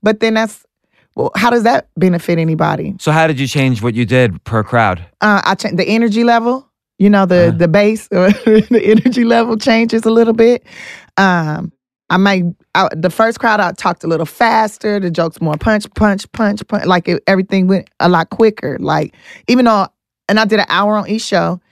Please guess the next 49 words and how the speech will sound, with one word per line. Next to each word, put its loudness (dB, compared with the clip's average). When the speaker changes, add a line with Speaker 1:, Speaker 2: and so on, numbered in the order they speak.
Speaker 1:
but 2
the, 0
the, -2
the -4
first 0
show, -2
I, -8
I -4
never 0
paused. -2
Really, -10
I -2
paused, -4
but -2
not -4
really. -6
I 2
just -4
held 0
for 0
laughter 0
and -2
then -6
go. -2
Held -2
Speaker 2:
Huh. -4
Speaker 1:
for -6
laughter, -6
go. -2
Maybe -2
to -2
do 2
a 0
ten-second, -4
just -8
stand -4
there -4
and -2
look -4
at -6
them, -2
and -2
they 0
look 0
at -4
me, -2
take -2
it -4
in, -4